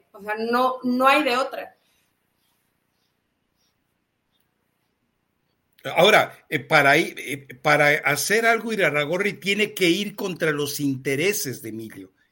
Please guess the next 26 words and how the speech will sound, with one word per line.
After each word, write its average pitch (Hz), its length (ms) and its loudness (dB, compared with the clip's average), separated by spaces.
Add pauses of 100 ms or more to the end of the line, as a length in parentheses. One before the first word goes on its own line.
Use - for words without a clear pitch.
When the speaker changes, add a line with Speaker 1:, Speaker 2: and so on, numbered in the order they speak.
Speaker 2:
Eso 247 380 2
es 180 60 -2
lo 156 140 -2
grave, 104 380 -8 (280)
porque 185 240 2
en 175 100 4
el 170 80 4
momento 240 360 2
en 247 80 -2
que 202 120 0
vaya 208 300 4
contra 160 340 0
los 151 240 -2
intereses 160 640 -2
de 190 80 -2
Emilio, 151 460 -4 (260)
en 156 160 2
ese 185 220 2
momento 190 440 -2
va 175 120 4
a 180 40 2
dejar 175 360 0
de, 165 180 -4
de 139 120 -4
ser 170 260 -4
persona, 175 580 -2